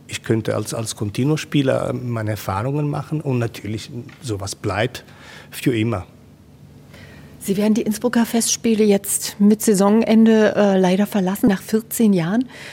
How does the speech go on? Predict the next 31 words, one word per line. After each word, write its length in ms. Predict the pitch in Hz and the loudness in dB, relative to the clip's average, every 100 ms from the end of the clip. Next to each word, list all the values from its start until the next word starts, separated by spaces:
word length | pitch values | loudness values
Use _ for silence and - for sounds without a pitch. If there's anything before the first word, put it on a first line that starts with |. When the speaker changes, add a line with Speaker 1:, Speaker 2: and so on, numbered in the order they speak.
| - - - | -18 -20 -4
Speaker 2:
Sie 140 | - 196 | 2 6
sind 200 | 226 - | 6 6
als 320 | 208 196 - | 2 0 0
Dirigent 640 | 226 214 185 196 190 - - - | 4 4 6 4 4 -2 -8 0
sehr 300 | 170 190 196 | 4 6 6
gefragt. 640 | 196 - 165 165 - - - - - - 311 - - | 2 0 -4 -4 -8 -12 -12 -12 -12 -10 -10 -6 0
Was 220 | 247 - | 0 4
wird 180 | 262 247 | 2 4
Ihnen 220 | 226 214 | 4 4
fehlen, 320 | - 240 185 | 2 0 2
wenn 160 | 170 160 | 2 0
Sie 80 | |
aus 120 | 156 - | -2 -4
Innsbruck 420 | 170 - 160 - | -6 -6 -10 -8
weggehen? 460 | - - - 202 - - - - - - - | -10 -6 -6 -6 -8 -14 -20 -20 -20 -20 -6
Speaker 1:
Also 280 | 127 113 110 - - | -4 -2 -4 -6 -8
als 280 | 131 113 - | -4 -4 -4
Gastdirigent 840 | - 139 - 123 117 117 147 180 - - - | -2 -2 0 -2 0 0 0 -4 -12 -16 -6
bin 140 | 113 | -4
ich 140 | 110 - | -4 -2
sehr 200 | 123 113 | 0 0
gut 200 | 107 - | -4 -10
beschäftigt, 640 | 104 - 147 - 220 - 151 151 151 143 120 110 113 - | -6 -6 -6 -4 -6 -6 -16 -18 -14 -10 -10 -10 -12 -20
sehr 260 | - - 120 | -14 -6 -4
gute 260 | 107 110 92 | -4 -6 -4
Häuser. 500 | 104 131 147 147 135 | -2 0 -2 -2 -6
Ich 180 | 117 | -10
kann 280 | - 113 110 - - | -12 -12 -12 -18 -18
wirklich 380 | - 107 - - - - - - _ - | -12 -10 -10 -16 -20 -20 -20 -20 _ -10
nicht 220 | 113 - | -10 -8
sagen. 520 | - 98 107 127 139 | -8 -6 -6 -6 -8